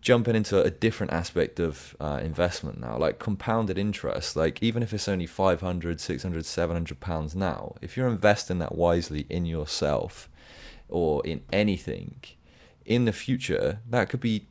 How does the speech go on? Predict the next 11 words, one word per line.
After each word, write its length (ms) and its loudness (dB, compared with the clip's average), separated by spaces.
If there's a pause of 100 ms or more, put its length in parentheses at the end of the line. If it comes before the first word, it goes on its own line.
(200)
you 140 -2
know, 100 2
tens 600 2
of 100 -6
thousands 480 2
of 80 -8
pounds 480 -6 (220)
if 320 0
you 120 -4
invest 480 0
it 200 -4